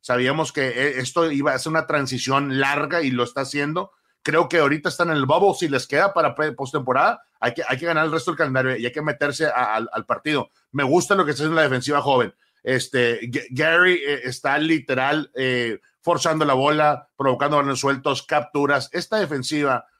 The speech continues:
por el lado de, de Packers creo que podría ser lo que sí complementen bastante bien, mucho mejor que Steelers, este, a, al equipo de los Packers. Necesita simplemente Jordan Love sentarse un poco. Esta victoria que le pegaron,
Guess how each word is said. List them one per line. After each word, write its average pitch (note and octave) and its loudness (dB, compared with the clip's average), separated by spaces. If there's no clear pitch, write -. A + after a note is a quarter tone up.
por B2 -2
el A#2+ -2
lado C#3+ 4
de, B2 -2
de B2 -2
Packers D3 -2
creo C3 -2
que C3 -6
podría C3 0
ser C3+ -4
lo B2 0
que A#2+ -4
sí F#3+ -2
complementen C#3 -2
bastante D3+ -4
bien, C3 0
mucho C3 -4
mejor C3 0
que B2+ -4
Steelers, C3+ -2
este, A#2+ 0
a, A2+ 0
al A#2 0
equipo C3 -2
de C3+ 2
los A#2 -2
Packers. B2+ -2
Necesita D#3+ -2
simplemente D3 -2
Jordan C3+ 2
Love C3+ 0
sentarse B2+ -2
un C#3 -2
poco. B2 0
Esta C#3+ 0
victoria D#3+ 2
que D3+ 2
le C3+ 2
pegaron, C3 0